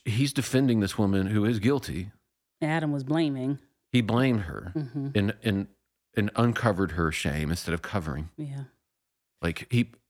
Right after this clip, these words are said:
Speaker 1: he didn't defend her.
Speaker 2: Mm-hmm.
Speaker 1: So Jesus is doing that, that job of, it's, it, again, he's such a good example for everybody about how to live, but particularly for me to see how he treats women, flips things,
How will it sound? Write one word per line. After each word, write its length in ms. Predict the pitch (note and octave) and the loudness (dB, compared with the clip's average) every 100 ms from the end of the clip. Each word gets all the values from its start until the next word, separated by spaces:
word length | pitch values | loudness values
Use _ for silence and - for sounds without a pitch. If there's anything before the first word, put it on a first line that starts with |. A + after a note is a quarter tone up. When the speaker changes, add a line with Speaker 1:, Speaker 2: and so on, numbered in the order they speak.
| - G#2+ _ - _ _ | -12 -12 _ -20 _ _
Speaker 1:
he 120 | A2 | 0
didn't 260 | C3 A#2 | 2 2
defend 360 | G2+ - E2 D#2 | -2 -2 0 0
her. 260 | - - E2+ | -4 -8 -8
Speaker 2:
Mm-hmm. 320 | D#3 C#3 C#3 C#3+ _ _ _ | -8 -6 -8 -10 _ _ _
Speaker 1:
So 300 | G#2+ F#2+ G2 | 0 2 2
Jesus 440 | G#2+ A2+ A2+ G#2 | 2 2 2 -2
is 100 | F#2 | -2
doing 280 | F#2 F#2+ E2+ | 0 2 2
that, 280 | E2 D#2 - _ _ | 0 -2 -8 _ _
that 240 | F2 C#2+ F#2 | -8 -6 -4
job 580 | F#2+ F2 E2 C2 C#2 - - | -2 0 -2 -6 -12 -12 -6
of, 320 | E2 - - _ - | -6 -6 -14 _ -10
it's, 160 | A2 - _ - - | -10 -12 _ -12 -6
it, 220 | A#2 - _ | -6 -6 _
again, 300 | B2+ C3+ G#2+ G2+ | 0 2 2 0
he's 180 | A2 G#2+ | -2 0
such 300 | - B2+ C3 | 0 0 0
a 40 | |
good 200 | G2 A2 | 2 2
example 440 | F#2 F#2 G#2 F#2+ | 2 0 0 -2
for 140 | E2+ E2 | -4 -2
everybody 300 | F#2 F#2 F#2 | 0 2 0
about 160 | D#2+ D#2+ | 0 -2
how 100 | F2+ | -2
to 60 | |
live, 200 | E2+ F#2+ | 0 0
but 120 | D2+ - - - _ | 0 -6 -12 -20 _
particularly 500 | G#2+ - A#2 A2+ F#2+ | -4 -2 0 0 0
for 160 | - F2 | 0 0
me 160 | G2+ | 2
to 80 | F#2 | 0
see 280 | F2+ F2+ E2+ - | 0 -2 -2 -2
how 160 | E2 | -2
he 440 | E2 F#2 D#2+ D#2 E2 _ _ _ _ - | 0 0 -2 -4 -8 _ _ _ _ -8
treats 400 | - A#2+ A2+ - | 0 0 0 0
women, 400 | G2+ F#2+ F#2 F2+ _ _ _ | 2 2 2 -2 _ _ _
flips 280 | - A2 - | -2 -2 0
things, 320 | - F#2 D#2 | 0 0 -2